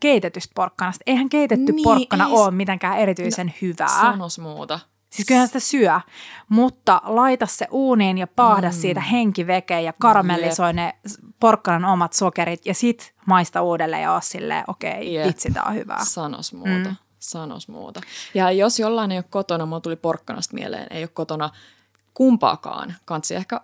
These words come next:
Speaker 2: ostaa,
Speaker 1: Mm.
Speaker 2: mut jos ei oo tällä hetkellä, ei tota mandoliinia eikä semmoista julienne
Speaker 1: Mm.
Speaker 2: raastinta, niin tolla juustohöylällä tai
Speaker 1: Totta.
Speaker 2: miksei tolla, mm,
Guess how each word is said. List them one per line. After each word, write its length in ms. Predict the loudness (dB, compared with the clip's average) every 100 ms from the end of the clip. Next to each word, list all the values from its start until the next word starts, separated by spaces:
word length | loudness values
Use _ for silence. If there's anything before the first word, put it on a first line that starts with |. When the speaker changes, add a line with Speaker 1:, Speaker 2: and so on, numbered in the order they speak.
| -4
Speaker 2:
ostaa, 440 | -4 0 0 2
Speaker 1:
Mm. 40 | -2
Speaker 2:
mut 140 | -4
jos 160 | -2 -2
ei 140 | -2
oo 380 | -2 -2 0 -4 -6
tällä 200 | -8 -6
hetkellä, 560 | -8 -10 -10 -8 -8 -8
ei 300 | -6 -4 -6
tota 380 | -8 -10 -8 -6
mandoliinia 640 | -2 0 0 0 -2 -4 -6
eikä 240 | -8 -6
semmoista 320 | -8 -8 -10
julienne 320 | -8 -8 -6 -2
Speaker 1:
Mm. 80 |
Speaker 2:
raastinta, 460 | 0 0 -2 -6 -8 -12 -20 -20 -8
niin 420 | -4 -4 -4 -8 -12 _ -10
tolla 600 | -6 -6 -6 -8 -10 -12 -12
juustohöylällä 800 | -6 -6 -2 -2 0 -2 -4 -6 -8 _ -2
tai 160 | 0 2
Speaker 1:
Totta. 140 | 0
Speaker 2:
miksei 280 | -4 -6 -8
tolla, 460 | -8 -8 -8 -8
mm, 380 | -10 -12 -12 -12